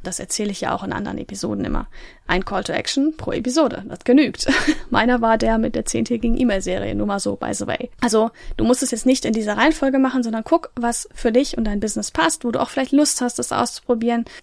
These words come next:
wo du weißt, deine Zielgruppe wartet eigentlich nur drauf, dass es endlich so etwas gibt wie eine Mitgliedschaft <laughs> zum Beispiel, und dann startest du damit einfach mal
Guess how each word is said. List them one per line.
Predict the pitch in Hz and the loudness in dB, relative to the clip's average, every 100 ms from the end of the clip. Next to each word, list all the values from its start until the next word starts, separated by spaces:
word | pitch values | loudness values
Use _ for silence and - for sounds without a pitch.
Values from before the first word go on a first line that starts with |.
| - | -4
wo | 233 | 0
du | 240 226 | 0 2
weißt, | 240 254 - - - | 2 2 -2 -8 -10
deine | 226 226 | -6 -4
Zielgruppe | - - 285 262 254 247 220 | -2 0 2 2 4 4 4
wartet | 269 320 294 | 2 0 0
eigentlich | - 247 254 - | 2 2 0 0
nur | 247 | 0
drauf, | - 233 - | 2 0 0
dass | 226 | 0
es | 226 - | 0 2
endlich | 262 311 311 269 262 - - - - | 8 8 8 4 2 -2 -14 -16 -6
so | 233 214 | -2 0
etwas | 220 214 - | -2 -4 -2
gibt | 285 - - 403 | -2 -2 -10 -6
wie | 220 226 233 | 0 0 0
eine | - 196 202 - | -4 -8 -8 -4
Mitgliedschaft | - 294 - 285 - 262 - | 0 0 2 2 2 0 0
<laughs> | |
zum | - 247 | 4 4
Beispiel, | 220 240 - - 226 233 | 4 2 2 0 0 0
und | 233 220 226 - | 0 -2 -2 -6
dann | 214 208 214 - | -4 -4 -4 -8
startest | - - 190 208 214 - | -8 -4 -4 -4 -6 -6
du | 196 | -6
damit | 196 202 - | -6 -8 -8
einfach | 196 190 202 - | -12 -12 -12 -10
mal | 202 196 208 | -6 -6 -8